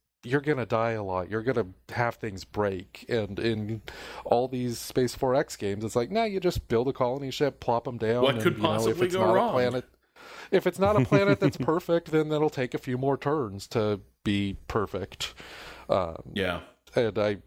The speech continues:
Speaker 1: I just kind of want to see somebody take these ideas that you see in, you know, survival strategy games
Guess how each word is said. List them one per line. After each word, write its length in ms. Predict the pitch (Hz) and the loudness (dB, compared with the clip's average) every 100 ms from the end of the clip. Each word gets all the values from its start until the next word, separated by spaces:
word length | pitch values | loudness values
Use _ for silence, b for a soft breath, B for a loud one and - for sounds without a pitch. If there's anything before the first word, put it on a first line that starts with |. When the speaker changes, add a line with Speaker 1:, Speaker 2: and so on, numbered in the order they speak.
| - | -4
Speaker 1:
I 100 | 117 | -2
just 240 | 113 113 | 0 -4
kind 220 | - 123 113 | -2 -2 -2
of 60 | |
want 260 | 104 117 - | 0 -2 0
to 80 | 110 | -6
see 280 | - 113 | -4 -2
somebody 420 | 98 - 104 104 98 | 0 0 0 -4 -6
take 280 | - 104 | -4 -4
these 240 | - 98 95 | -2 -2 0
ideas 640 | 92 95 95 92 85 87 - | -2 -2 -2 -2 -2 -8 -2
that 220 | 90 90 - | 0 0 -6
you 80 | 98 | -8
see 300 | 90 - 95 | -6 -2 0
in, 240 | 90 85 80 - | 0 -2 -8 -6
you 80 | |
know, 200 | 92 85 - | -2 -2 -4
survival 400 | - 95 95 95 | -4 0 0 -2
strategy 460 | - 92 87 92 | -2 -4 -4 -8
games 340 | 87 92 90 | -4 -2 -2